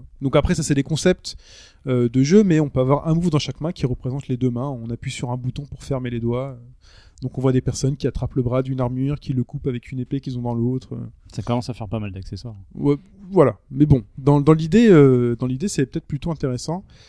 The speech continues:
Speaker 1: Euh, on en profite deux secondes pour, euh, parler de l'Oculus, justement, qui a un peu volé, euh, l'actualité cette semaine, puisqu'ils se sont fait racheter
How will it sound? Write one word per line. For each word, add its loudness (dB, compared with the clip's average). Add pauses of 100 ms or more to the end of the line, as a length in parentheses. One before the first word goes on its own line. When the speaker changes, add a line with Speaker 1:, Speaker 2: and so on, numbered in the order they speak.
(220)
Speaker 1:
Euh, 4
on 4
en 10
profite 0
deux 4
secondes 2
pour, 2
euh, 6
parler 2
de -8
l'Oculus, 0
justement, -6
qui -6
a 2
un -2
peu -2
volé, 2
euh, 4
l'actualité -4
cette -8
semaine, -2
puisqu'ils -2
se -2
sont -8
fait -2
racheter -4